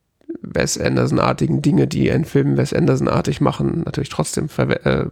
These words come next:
eingebracht. Also Verwendung von entsprechenden Kameraeinstellungen und Winkeln und so weiter. Plus dieses, was auch, äh, wann, was war das? Ähm, nicht bei,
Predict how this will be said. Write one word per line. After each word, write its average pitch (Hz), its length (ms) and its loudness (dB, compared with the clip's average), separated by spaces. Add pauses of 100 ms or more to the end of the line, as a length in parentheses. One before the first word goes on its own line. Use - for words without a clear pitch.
(140)
eingebracht. - 600 -4
Also - 320 -2 (760)
Verwendung 120 500 4
von 120 480 2 (460)
entsprechenden 123 460 0
Kameraeinstellungen 127 920 0
und 135 180 -4
Winkeln 143 440 0
und 151 120 -2
so 143 120 -2
weiter. 151 460 2 (640)
Plus 143 380 2
dieses, 135 720 -2 (600)
was - 300 -2
auch, 123 260 0 (240)
äh, 123 720 2 (800)
wann, 143 200 -4
was 131 220 -2
war 123 140 2
das? - 480 0
Ähm, 127 720 2
nicht 160 320 -6
bei, 127 580 2